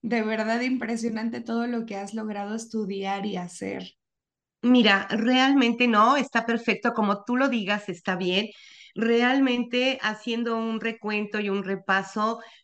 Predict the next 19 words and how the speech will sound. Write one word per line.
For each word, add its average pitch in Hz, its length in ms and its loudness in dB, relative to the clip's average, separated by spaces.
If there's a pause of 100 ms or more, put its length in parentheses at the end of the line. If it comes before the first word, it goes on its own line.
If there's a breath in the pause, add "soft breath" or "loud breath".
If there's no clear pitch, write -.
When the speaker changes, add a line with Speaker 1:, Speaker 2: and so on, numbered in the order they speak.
Speaker 2:
me 220 220 4
dediqué, 240 800 0 (760)
fíjate 233 440 -2
lo 165 180 -2
que 185 180 2
es 180 140 -6
la 175 160 2
vida, 165 340 0
siempre 247 460 -2
nos 185 240 -4
manda 190 400 0
señales. 170 680 -2 (500 soft breath)
Toda 254 260 4
mi 233 220 2
estructura, 214 1000 0 (220 loud breath)
eh, 185 580 0
profesional 190 840 0
y 190 80 0
académica 190 880 -2